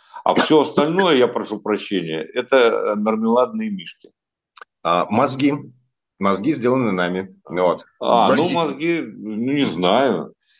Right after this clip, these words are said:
Speaker 1: В принципе, Ау-, Аурус мощный автомобиль. Он может возить и тяжелые электронные компоненты. Да, в этом смысле может быть.
Speaker 2: Это была шутка. Мгм. Так, ам, че у нас? Еще пара минут буквально до конца четверти часа.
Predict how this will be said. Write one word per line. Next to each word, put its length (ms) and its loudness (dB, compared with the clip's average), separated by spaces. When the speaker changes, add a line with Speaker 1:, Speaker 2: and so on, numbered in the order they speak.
Speaker 1:
В 100 -10
принципе, 420 0
Ау-, 240 4
Аурус 580 0
мощный 380 -8
автомобиль. 640 0
Он 340 0
может 340 -2
возить 420 0
и 300 0
тяжелые 720 -2
электронные 640 0
компоненты. 640 -4
Да, 380 0
в 80 -2
этом 200 -4
смысле 320 -10
может 300 -2
быть. 160 -10
Speaker 2:
Это 380 -2
была 180 2
шутка. 460 -8
Мгм. 440 -8
Так, 380 0
ам, 340 0
че 240 2
у 20 0
нас? 220 -2
Еще 240 -4
пара 220 2
минут 260 -4
буквально 320 -2
до 60 -4
конца 360 -4
четверти 440 -8
часа. 440 0